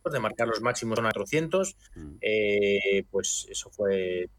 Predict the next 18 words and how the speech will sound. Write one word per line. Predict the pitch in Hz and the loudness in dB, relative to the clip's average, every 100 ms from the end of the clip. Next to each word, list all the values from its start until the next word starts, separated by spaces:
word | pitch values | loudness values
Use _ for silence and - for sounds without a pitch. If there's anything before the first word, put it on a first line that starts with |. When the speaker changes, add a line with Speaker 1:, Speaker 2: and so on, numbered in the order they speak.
| _ | _
Speaker 1:
pues, | _ - | _ -8
el | 101 | -4
año | 101 98 | -2 -2
pasado, | 98 - 135 110 | 0 2 2 0
a | |
principio | 98 107 120 113 | -4 -4 0 2
de | 113 120 139 | 2 2 0
año, | 147 160 156 - | 0 0 -2 -4
lo | 110 | -6
que | 101 | -2
hemos | 123 117 | 0 0
visto | 117 117 110 | -2 -2 -2
fue | 120 | 0
una | 120 | 0
caída | 110 117 117 | 0 2 2
muy, | 113 117 131 139 127 120 117 107 101 - | 0 0 0 2 2 2 2 0 -4 -12
muy | 113 143 | -2 -2
fuerte, | - 123 135 135 214 | 0 0 0 0 -4